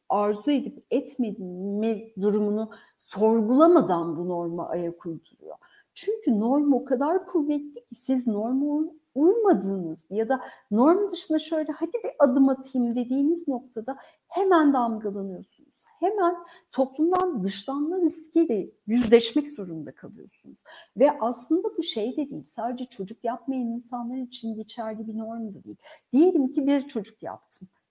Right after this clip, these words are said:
Hemen diyorlar ki, "E, ikinci nerede? Bu çocuk yalnız mı kalacak?" İkinciyi yapıyorsunuz, bu sefer insanlar size, "Ama iki tane olmaz, çok rekabetçi olur. Hadi sen gel bir de üçüncüyü yap." Yani sürekli bizim daha fazla ürememiz teşvik ediliyor.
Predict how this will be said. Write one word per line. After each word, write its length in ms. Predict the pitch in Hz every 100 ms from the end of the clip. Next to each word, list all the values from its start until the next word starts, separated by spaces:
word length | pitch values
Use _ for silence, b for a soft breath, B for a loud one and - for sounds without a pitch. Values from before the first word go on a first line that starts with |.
| -
Hemen 440 | 359 359 339 330
diyorlar 520 | 349 339 381 277 -
ki, 60 | 403 440
"E, 220 | 302 311
ikinci 460 | 302 - 302 294
nerede? 360 | 302 240 180 180
Bu 100 | 233
çocuk 320 | - 202 190
yalnız 460 | 262 262 262 262 254
mı 120 | 208
kalacak?" 420 | - 107 - - - b b -
İkinciyi 580 | 185 - 254 254 359 480
yapıyorsunuz, 560 | - 320 294 - 427 - -
bu 60 |
sefer 280 | 330 392 339
insanlar 580 | 311 311 339 320 330 339
size, 380 | 339 262 247 320 B B
"Ama 160 | 220 233
iki 260 | 220 - -
tane 320 | 233 226 240
olmaz, 420 | 233 226 214 208
çok 220 | - 262
rekabetçi 680 | 214 202 202 170 - - -
olur. 180 | 143 208
Hadi 180 | 226 254
sen 320 | - 247 208
gel 240 | 220 220 202
bir 120 | 202
de 80 | 220
üçüncüyü 560 | 226 - 170 170 170
yap." 240 | 127 - _ B B
Yani 300 | 208 226 269
sürekli 580 | 285 - - 440 - 285
bizim 400 | 277 285 240 269
daha 220 | 254 - 392
fazla 400 | 339 285 262 262
ürememiz 540 | 220 214 202 202 -
teşvik 500 | 185 170 - 143 -
ediliyor. 380 | 147 110 156